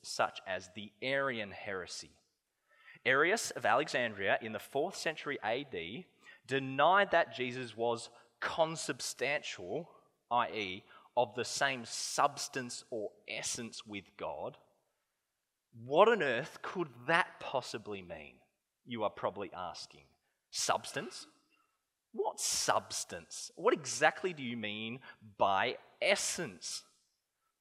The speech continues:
Very little seems the only reasonable reply. According to Dawkins, this doctrine is built upon obscure arguments about trivial terms, terms such as consubstantial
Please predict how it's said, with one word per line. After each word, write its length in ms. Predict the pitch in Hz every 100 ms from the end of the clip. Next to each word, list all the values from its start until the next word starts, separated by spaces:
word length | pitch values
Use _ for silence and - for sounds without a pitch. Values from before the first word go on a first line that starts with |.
| _ _ _ 110
Very 240 | 107 123 139
little 300 | 117 101 95
seems 420 | - 101 95 92
the 180 | 95 82
only 420 | 95 101 101 98 107
reasonable 540 | 95 90 92 87 87
reply. 640 | 87 82 - 101 92 82 - - _ _ _ _ _ _ _ _ _ - - -
According 340 | 143 190 208
to 100 | 190
Dawkins, 580 | 151 160 170 156 156 -
this 200 | 131 147
doctrine 480 | 123 135 165 - 180
is 100 | 135
built 280 | 113 139 147
upon 300 | - 135 127
obscure 680 | 120 - - - 170 190 - -
arguments 520 | 127 120 117 117 -
about 340 | 110 113 -
trivial 420 | - - 160 170 147
terms, 520 | - 120 110 110 - - -
terms 280 | 127 120 -
such 260 | 117 -
as 200 | 110 104 -
consubstantial 1400 | - 139 135 127 131 117 - - 120 113 - 143 143